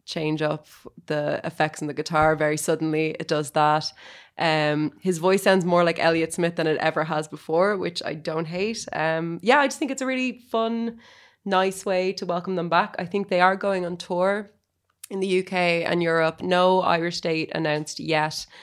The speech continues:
but this track is off an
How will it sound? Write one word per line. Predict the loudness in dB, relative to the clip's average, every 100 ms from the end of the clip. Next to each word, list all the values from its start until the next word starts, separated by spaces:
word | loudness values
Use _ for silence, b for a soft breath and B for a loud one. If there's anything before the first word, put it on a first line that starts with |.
| B B
but | 0 2 2 -2 -2
this | 0 2 -2 -10
track | -2 0 0 -6 -16 -4
is | 0 0 -2 -2
off | 0 -2 -4
an | -8